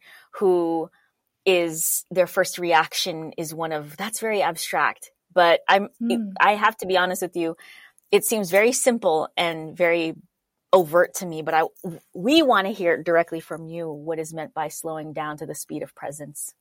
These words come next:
Speaker 2: Mm, I resonate so deeply, by the way, Dorothy, with everything that you shared.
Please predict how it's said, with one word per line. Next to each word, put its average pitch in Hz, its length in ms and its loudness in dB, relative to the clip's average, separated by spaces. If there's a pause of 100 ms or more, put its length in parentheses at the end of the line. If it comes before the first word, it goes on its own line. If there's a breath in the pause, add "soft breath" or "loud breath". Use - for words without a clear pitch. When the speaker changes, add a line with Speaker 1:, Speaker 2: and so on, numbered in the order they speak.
(240)
Speaker 2:
Mm, 208 560 -2 (100)
I 196 80 2
resonate 202 440 2
so 196 180 -2
deeply, 180 300 -4
by 170 160 -2
the 175 80 -4
way, 170 340 -2
Dorothy, 185 320 -2
with 175 140 -4
everything 175 420 -6
that 170 200 -6 (180)
you 180 140 -6
shared. 175 440 0